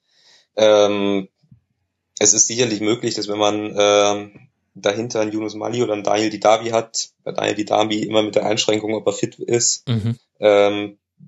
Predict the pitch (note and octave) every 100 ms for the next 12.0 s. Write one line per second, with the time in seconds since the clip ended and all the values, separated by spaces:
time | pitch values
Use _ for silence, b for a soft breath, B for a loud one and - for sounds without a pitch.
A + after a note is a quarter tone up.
0 | _ _ G#2 - - G2+ G#2 G2+ G#2 A2+
1 | A2+ - G2 F#2+ G#2 B2+ _ _ _ _
2 | _ _ _ - A2+ G#2 G2+ G2 - G#2
3 | G2+ G2+ G2+ G2+ G2 - - G2+ A2+ B2
4 | B2 B2+ B2+ A#2 A#2 A#2+ - - B2+ B2
5 | A2+ A2+ - A2 A2 A2+ - A#2 G#2+ A2+
6 | A2+ G#2 - C3+ C3+ - G#2+ A2+ A#2+ B2
7 | _ _ _ _ - - - A2+ A2+ G#2+
8 | G#2 G#2+ G#2+ A2 G#2+ G#2+ A2 C3+ G#2 G2
9 | G2+ F#2+ F#2+ F#2+ G2 G2 F#2+ F#2+ - G2+
10 | - A#2 A2+ G2+ G#2 G#2 G#2 G2+ G2+ F#2+
11 | B B B B - A2 G#2+ G#2 G#2